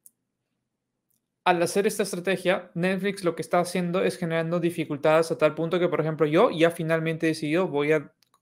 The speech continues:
descontinuar completamente de usar Netflix y voy a buscar contenido de otras formas. Yo, jo, jo, y una botella de ron, para el que entienda, que,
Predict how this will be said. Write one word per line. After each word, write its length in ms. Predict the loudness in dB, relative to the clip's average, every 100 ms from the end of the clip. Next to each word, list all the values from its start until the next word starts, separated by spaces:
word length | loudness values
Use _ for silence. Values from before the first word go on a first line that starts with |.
| _
descontinuar 600 | -4 -4 -4 -6 -4 -4 -2
completamente 720 | -2 0 0 0 -2 2 2
de 420 | 2 2 -2 -6 -16 -20 _ _ -12
usar 300 | 0 2 4
Netflix 480 | 2 2 0 0 -2
y 80 |
voy 280 | 2 4 6
a 60 | 4
buscar 440 | 2 0 2 2
contenido 640 | -2 -2 -2 0 0 0 2
de 180 | 0 6
otras 400 | 6 8 4 6
formas. 520 | 4 4 2 -2 -4 _ _ _ _ _ _ _ _ _
Yo, 260 | 2 6 6
jo, 300 | 6 4 4
jo, 480 | 4 4 4 0 _ _
y 80 | -10
una 100 | -6
botella 400 | -2 -2 -2 0
de 140 | 0 0
ron, 360 | -2 -2 -4
para 180 | -4 -4
el 40 |
que 80 | -6
entienda, 540 | -10 -8 -8 -8 -10 _ _ _ _ _ _ _ _ _ _ -20 -20 -20 -20 _ _ _ 4
que, 1300 | 8 8 8 4 2 -2 -2 -4 -4 -4 -6 -8